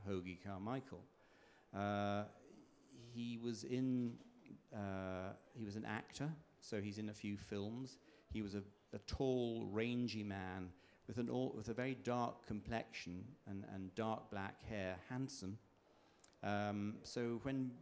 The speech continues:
Fleming was writing Bond, he had the image of this real person, Hoagy Carmichael, in mind. And so when I was writing my Bond,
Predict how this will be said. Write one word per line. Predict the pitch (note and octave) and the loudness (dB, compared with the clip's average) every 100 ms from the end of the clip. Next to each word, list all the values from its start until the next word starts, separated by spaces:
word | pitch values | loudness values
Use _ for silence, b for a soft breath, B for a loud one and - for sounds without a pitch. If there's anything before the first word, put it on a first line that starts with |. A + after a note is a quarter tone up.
| - | -4
Fleming | D#3 F3 E3+ | 0 2 2
was | D3 A2+ | 0 0
writing | A#2+ A#2 - G#2+ G2+ | 0 0 0 -2 0
Bond, | B2 B2 F#2+ D#2+ F2 E2+ B B B B - | 2 2 0 -2 -6 -8 B B B B -6
he | A#2 A2+ A#2+ | -4 -2 -4
had | C3+ C3+ B2+ A#2 - - | -2 -2 -4 -8 -12 -12
the | A#2+ | -6
image | A2 A2+ A2 G2+ | 0 2 0 0
of | G2+ G2 G2 - - | -2 -2 -4 -10 -10
this | G2+ - | -6 0
real | A#2+ A2 | 0 2
person, | - B2 A2+ A2 F2+ F2+ A2+ A2 | 2 2 2 0 -4 -6 0 2
Hoagy | G#2 G2+ G2 | 4 2 -2
Carmichael, | G2 F#2+ F#2+ F#2+ - G2+ | -4 -2 -2 -2 -6 -6
in | F#2+ G2 | -4 -2
mind. | G#2+ G2 E2 E2 - B B B | 0 0 -2 -6 -10 B B B
And | A2+ - | -4 0
so | A2+ | 2
when | A2+ | 4
I | C#3 F3 | 2 2
was | C3 | 2
writing | A2 G#2 G#2 | 0 0 0
my | A2+ D3+ D#3+ | 0 0 0
Bond, | G2 D#2+ D#2 E2+ G2 | -2 -4 -6 -6 -8